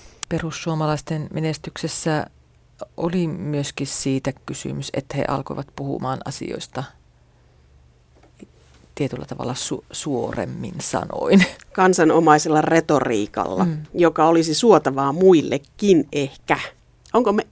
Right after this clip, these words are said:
Speaker 2: media stressin paikka kansanedustajalle?
Speaker 1: Kyllä se varmasti jossakin määrin on, koska täytyyhän sinun kansanedustajana jollakin tavalla saada asiasi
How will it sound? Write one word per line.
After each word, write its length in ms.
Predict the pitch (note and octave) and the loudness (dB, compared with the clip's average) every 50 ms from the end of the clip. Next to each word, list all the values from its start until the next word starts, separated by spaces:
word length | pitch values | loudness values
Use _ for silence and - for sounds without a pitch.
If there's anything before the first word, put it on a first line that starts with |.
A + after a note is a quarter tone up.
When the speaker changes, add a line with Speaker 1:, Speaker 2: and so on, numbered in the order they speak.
| - - | -8 -2
Speaker 2:
media 340 | A3+ A#3 A#3 F#3+ E3+ E3 D#3 | 0 2 2 2 2 0 0
stressin 500 | - - - A3+ G#3+ - - D3+ C#3+ C3 | -2 -2 -2 0 0 2 2 0 0 -2
paikka 420 | - C#3 B2 D3 - _ - - - - - - - | 0 0 0 -2 -2 _ -16 -16 -16 -18 -18 -6 -2
kansanedustajalle? 920 | D#3 C#3+ D3 - - - - B1+ - - - - - - - - G#3 - - - _ _ _ _ _ _ _ _ _ _ _ | 0 0 0 -2 -4 -8 -8 -10 -10 -12 -14 -14 -14 -14 -14 -14 -16 -16 -18 -20 _ _ _ _ _ _ _ _ _ _ _
Speaker 1:
Kyllä 280 | - F4+ C#4 F#3+ F3 G#3+ | -2 0 2 2 2 0
se 180 | - - D#4 | 0 0 2
varmasti 440 | C4 G3 E3+ D#3 D#3 - - - C#3+ | 2 2 2 0 -2 -4 -6 -4 -2
jossakin 540 | C#3+ C#3 - - D3+ - D3 C3 C3 B2+ - _ - - C#3+ - - | -2 -2 -2 -6 -8 -6 -6 -6 -8 -8 -12 _ -20 -20 -20 -20 -12
määrin 400 | - D3 D#3+ D#3 D3+ D3 C#3+ C3+ | -6 -2 0 0 2 0 0 0
on, 260 | - C#3+ D3+ D3 C#3 - - _ _ _ _ _ _ _ _ _ _ _ - - | 0 0 0 0 -2 -8 -12 _ _ _ _ _ _ _ _ _ _ _ -18 -12
koska 480 | - - E3 - - - E3+ D#3+ B2 - - _ _ _ _ | -10 -10 -10 -6 -2 2 2 4 2 2 -2 _ _ _ _
täytyyhän 440 | - F3+ F3+ - E3+ E3 E3 F3 F3 | -2 0 0 0 -2 -4 -4 -4 -4
sinun 260 | - - - F#3+ F3+ | -6 -6 -8 -8 -6
kansanedustajana 720 | - F#3 F3+ F3+ - - - - E3+ - - - E3 E3 | -4 -4 -4 -4 -4 -4 -6 -6 -8 -8 -8 -8 -6 -4
jollakin 360 | E3 E3 E3 D#3+ D#3 D#3+ D3+ - - | -4 -4 -4 -4 -4 -6 -8 -8 -8
tavalla 360 | - C#3 D3 C#3+ D3 C#3+ - - _ - - | -8 -6 -6 -4 -4 -4 -4 -6 _ -14 -10
saada 340 | - - D#3+ C#3+ C#3+ - - - | -8 -6 -4 -4 -4 -4 -6 -6
asiasi 500 | D#3 C#3+ - C3+ B2 C#3 - - C3 C3 | -6 -6 -4 -2 -4 -4 -2 -4 -6 -6